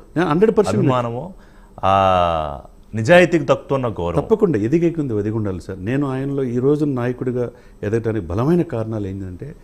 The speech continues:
Speaker 1: అతనిలో ఉన్న ఓర్పు. చాలా సందర్భాల్లో రెండు సంవత్సరాల నుంచి నేను చెప్తుంటా, అతనిలో ఉన్న ఓర్పు, అతనిలో ఉన్న నేర్పు, అతనిలో ఉన్న చేర్పు, అతనిలో ఉన్న కూర్పు.
Speaker 2: బాగా చెప్పారు.
Speaker 1: ఈ నాలుగు పదాలు ఈ రోజున ఆయన సక్సెస్కి ఒక స్థితప్రజ్ఞుడిగా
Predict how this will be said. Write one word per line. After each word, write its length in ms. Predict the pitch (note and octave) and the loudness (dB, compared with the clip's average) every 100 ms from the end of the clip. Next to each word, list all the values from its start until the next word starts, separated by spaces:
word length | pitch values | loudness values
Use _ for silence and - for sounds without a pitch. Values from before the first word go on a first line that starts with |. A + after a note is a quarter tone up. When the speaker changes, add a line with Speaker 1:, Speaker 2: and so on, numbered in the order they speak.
| - - - - | -20 -20 -18 -12
Speaker 1:
అతనిలో 340 | - A#2+ A#2 | -4 -2 -2
ఉన్న 160 | A2 G2 | -2 -4
ఓర్పు. 440 | E2+ G2+ A2 F#2+ - A#2 | -2 -2 -2 -6 -12 -14
చాలా 160 | D3+ | -12
సందర్భాల్లో 520 | F#3 D3+ C#3+ B2+ C3+ B2 | -6 -2 -2 0 -2 -2
రెండు 140 | A2+ | -4
సంవత్సరాల 320 | A2 G#2+ B2 | -6 -6 -6
నుంచి 120 | A2+ | -6
నేను 120 | G2 E2+ | -8 -8
చెప్తుంటా, 400 | F2+ - E2+ F#2 - - - - | -8 -8 -8 -10 -18 -20 -16 -8
అతనిలో 340 | - C3 B2+ | -2 0 0
ఉన్న 160 | A#2+ G#2 | -2 -2
ఓర్పు, 460 | E2 A2 A#2+ F#2+ - - - - - | 0 0 -2 -6 -10 -16 -20 -20 -10
అతనిలో 340 | - A#2+ A#2 | -4 -2 0
ఉన్న 140 | A2+ G2+ | -2 -2
నేర్పు, 480 | F2 G#2+ A#2+ G#2 - - - - | -2 -2 -2 -6 -10 -14 -20 -14
అతనిలో 320 | F#2+ G#2+ G#2 | -8 -4 -4
ఉన్న 180 | G2 F#2 - G#2 | -4 -6 -6 -6
చేర్పు, 300 | F#2+ - - - - - - | -6 -8 -16 -18 -20 -20 -14
అతనిలో 320 | F#2 C#3 C3+ | -6 -6 -6
ఉన్న 160 | - D#3 | -6 -10
కూర్పు. 500 | - G#2+ F2 - - - - - - - - | -6 -6 -6 -10 -20 -20 -20 -20 -20 -20 -10
Speaker 2:
బాగా 240 | G#2+ F2 E2+ | -6 -4 -6
చెప్పారు. 220 | E2 D3 | 2 4
Speaker 1:
ఈ 20 | |
నాలుగు 400 | C3+ C3+ G#3+ A#3 | 6 6 6 6
పదాలు 560 | - D3+ F#3 G#3 D3 - | 2 2 4 4 2 0
ఈ 120 | C#3 | 0
రోజున 300 | B2+ E3+ F3 | 2 2 2
ఆయన 140 | C#3+ | 0
సక్సెస్కి 520 | A#2+ G#2+ - C#3+ - A#2+ | -2 -6 -6 -6 -6 -6
ఒక 120 | G#2 | -6
స్థితప్రజ్ఞుడిగా 800 | - A#2+ D3+ D3+ C3 B2 A#2+ | -8 -8 -4 -4 -4 -6 -6